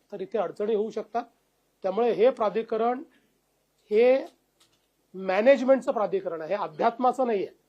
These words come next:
अध्यात्माची बाजू हे साधू संत सांभाळतील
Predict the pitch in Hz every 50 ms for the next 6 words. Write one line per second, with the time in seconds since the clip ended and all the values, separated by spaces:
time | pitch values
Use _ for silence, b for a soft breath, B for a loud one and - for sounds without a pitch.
0 | _ _ _ _ _ - 180 175 156 151 214 254 262 254 247 254 262 262 262 -
1 | 285 277 277 269 190 220 202 214 226 262 220 147 - - _ _ _ _ _ _
2 | _ _ _ - 208 226 - - 202 208 262 254 262 277 262 254 254 247 247 226
3 | 208 190 202 190 185 - 208 226